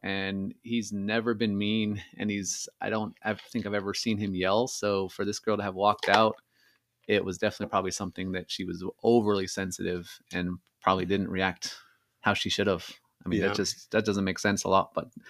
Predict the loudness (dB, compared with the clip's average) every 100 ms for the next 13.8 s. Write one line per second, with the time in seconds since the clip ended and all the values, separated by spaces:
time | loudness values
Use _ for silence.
0 | -18 -18 -18 _ -2 4 6 6 6 6
1 | 8 6 6 6 6 6 4 4 0 -6
2 | -2 -2 0 2 4 2 2 4 4 4
3 | 4 4 2 0 -2 -4 -4 -4 -6 0
4 | 2 2 0 0 2 0 0 2 2 2
5 | 2 2 0 0 2 2 0 -6 -12 _
6 | -18 -16 -18 -20 _ 4 4 4 2 2
7 | 0 -2 -2 4 6 6 4 0 -2 2
8 | 2 2 0 -4 -4 -2 0 0 2 4
9 | 4 2 4 8 8 6 4 4 4 0
10 | 0 0 2 4 2 0 -12 -20 -20 -12
11 | -2 0 2 2 2 6 4 4 2 2
12 | 2 0 0 -2 -4 0 2 2 2 2
13 | 2 0 -2 -4 -6 -8 -10 -14